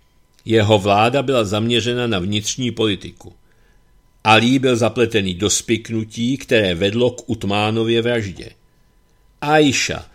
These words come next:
Mohamedova oblíbená manželka, vedla proti Alímu občanskou válku. Nakonec byl Alí zabit. Jeho dva synové byli taktéž zabiti,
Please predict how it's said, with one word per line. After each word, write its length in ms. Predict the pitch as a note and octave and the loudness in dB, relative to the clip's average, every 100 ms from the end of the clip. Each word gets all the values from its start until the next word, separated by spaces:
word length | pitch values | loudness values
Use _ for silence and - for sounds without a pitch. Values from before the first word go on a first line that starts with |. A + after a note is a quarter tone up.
| _ - | _ -2
Mohamedova 600 | G2+ A2+ B2+ C3 C3 C3 | 0 2 0 0 0 0
oblíbená 640 | C3 A#2 B2+ B2 B2+ B2 | -2 -2 0 2 0 0
manželka, 720 | B2+ C#3 A#2 B2 G#2+ - D#2+ E2+ | -2 -2 0 0 0 -2 -8 -4
vedla 300 | G#2 A2 G#2+ | -2 0 0
proti 380 | A#2 A2 G2 | 0 -2 -6
Alímu 500 | - F#2+ G#2+ A2+ B2+ | -4 -4 -2 -2 -4
občanskou 800 | - G2 - G#2+ G#2+ G#2 - B2 | -2 -4 -4 -4 -4 -6 -4 0
válku. 640 | A#2+ G#2+ F#2+ E2 - - - _ _ _ _ _ _ _ _ G2 | 2 2 0 -4 -12 -20 -20 _ _ _ _ _ _ _ _ -6
Nakonec 640 | F2 - G2+ G#2 G#2+ G#2 | -6 -2 -2 0 -2 0
byl 260 | A#2+ C3 - | 2 0 0
Alí 380 | A2 G#2+ A#2+ A#2 | 0 0 0 0
zabit. 400 | G#2 F#2+ - - _ _ _ _ _ _ _ _ _ _ | 0 -2 -6 -18 _ _ _ _ _ _ _ _ _ _
Jeho 440 | - A2 C3+ D#3 E3+ | -2 6 6 8 6
dva 220 | A#2 F#2+ | 6 2
synové 680 | - - B2 C#3+ D3 C#3+ C3+ | 2 2 2 4 4 4 2
byli 300 | A#2+ C3 B2 | 2 0 0
taktéž 600 | - A#2+ - G#2 F2+ E2+ | -2 -2 -2 -2 -2 -2
zabiti, 560 | F2 E2 D#2 - C2+ | -6 -4 -8 -10 -14